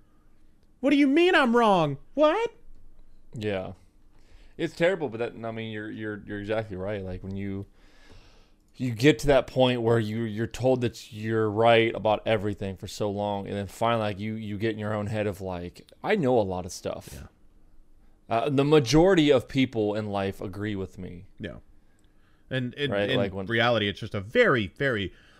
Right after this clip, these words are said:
Speaker 1: minute percentage that may or may not even agree with you. They could just be lying to you. They could just, just, just to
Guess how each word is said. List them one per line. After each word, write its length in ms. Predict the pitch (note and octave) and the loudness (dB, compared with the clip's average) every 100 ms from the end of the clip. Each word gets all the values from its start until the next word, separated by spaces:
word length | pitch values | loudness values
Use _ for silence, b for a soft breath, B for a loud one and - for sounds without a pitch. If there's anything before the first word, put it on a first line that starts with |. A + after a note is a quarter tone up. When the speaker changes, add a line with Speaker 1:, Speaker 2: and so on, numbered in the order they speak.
| b | b
Speaker 1:
minute 580 | C3+ D3+ C#3 C3+ D3 - | -2 0 0 -2 -2 -4
percentage 460 | B2 - C3 A2+ | -8 -6 -6 -6
that 140 | A#2+ C3+ | -6 -4
may 180 | D#3 A3+ | -2 -2
or 60 | |
may 140 | G3+ E3 | -2 -4
not 200 | D3+ G3 | -4 -4
even 180 | D#3 | -4
agree 240 | C#3 G#2+ G3+ | -6 -4 -4
with 140 | D#3+ | -4
you. 80 | G2 | -4
They 120 | G#2 | -4
could 120 | D3+ | -4
just 140 | A#2 - | -8 -12
be 100 | F2 | -14
lying 560 | F2 E2+ B2 D3 D#2+ | -12 -8 -6 -6 -8
to 140 | - G2+ | -12 -10
you. 200 | E2 D2 _ b b b b b | -10 -14 _ b b b b b
They 120 | E3+ | -2
could 100 | E3 | -2
just, 200 | A2+ G#2 - - | -2 -8 -12 -8
just, 200 | C3 A#2 | -8 -6
just 180 | F#3 E3 | -6 -4
to 140 | - | -6